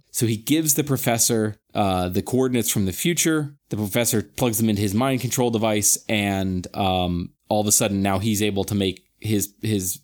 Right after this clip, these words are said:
rat, lab rat, uh, psychically time travel. Success! He made time travel, but then he warns Desmond in the past,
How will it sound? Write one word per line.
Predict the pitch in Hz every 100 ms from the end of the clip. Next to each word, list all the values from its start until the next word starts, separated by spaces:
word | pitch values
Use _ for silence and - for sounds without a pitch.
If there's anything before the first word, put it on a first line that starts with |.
| _ _ -
rat, | 113 113 107 - - _ _
lab | 110 110 107 175
rat, | 170 92 - _ _ _
uh, | 101 92 90
psychically | - 110 101 101
time | 90 104 90
travel. | 90 87
Success! | - - 233 175 - - - -
He | -
made | 127 127 147 143
time | - 123
travel, | 107 92 80 - -
but | 95
then | 143 160 110 87 - - -
he | - 123
warns | 104 123 220 185 147 123 104 - - - -
Desmond | 107 104 104 95
in | 87
the | 87
past, | 101 92 90 - -